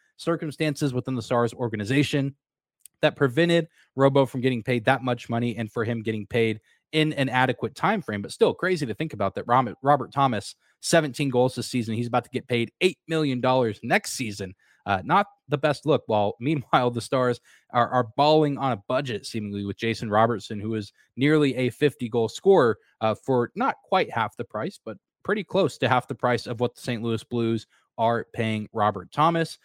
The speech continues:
There's a few other really nice pieces that I really like on this Blues squad. Guys like Sammy Blais, who came over from the Rangers and the Tarasenko deal. He didn't really have a ton of luck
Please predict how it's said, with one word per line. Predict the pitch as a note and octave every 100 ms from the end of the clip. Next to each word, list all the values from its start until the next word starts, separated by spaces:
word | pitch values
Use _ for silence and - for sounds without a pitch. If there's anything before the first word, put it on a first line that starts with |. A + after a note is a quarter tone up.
| _ -
There's | F3
a | A#3+
few | - A#3+
other | A#3+ A3+
really | E3+ F#3
nice | F3 F3 -
pieces | D3+ D#3 E3 -
that | A2
I | A#2+
really | C#3 C3 D3
like | B2 A#2+ C#3 _
on | A#2+ C3 A#2+
this | A#2+ -
Blues | A2+ A#2+ A2+
squad. | - B2+ B2+ B2+ B2+ _ _
Guys | A2 B2+ B2
like | A2
Sammy | - B2 B2+ A2
Blais, | G#2 A#2 B2+ B2+ A2+
who | A#2+
came | G#2+ C3+ B2
over | A#2 A2+ A2+
from | - A2
the | G2+
Rangers | C3 D#3+ D3+ D3 C3+
and | A#2
the | G#2+
Tarasenko | A#2 G2+ - D#3+ F3 F3
deal. | D#3 D#3+ E3 D#3 _ _
He | - E3
didn't | F3+ D#3+
really | E3+ C#3+
have | C3+ D#3
a | D3+
ton | - - C#3+
of | D#3 A#2
luck | A2 D3